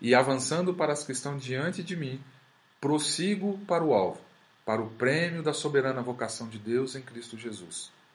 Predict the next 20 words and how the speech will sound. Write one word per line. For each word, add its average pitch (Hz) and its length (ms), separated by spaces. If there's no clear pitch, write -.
Todos, 160 320
pois, 151 380
que - 100
somos 190 540
perfeitos, 151 760
tenhamos 139 520
este 165 360
sentimento. 156 680
E 123 60
se 135 140
porventura 180 680
pensais 139 460
de 147 80
outro 151 220
modo, 139 400
também 127 420
isto 175 520
Deus 127 320
vos 120 180
esclarecerá. 104 760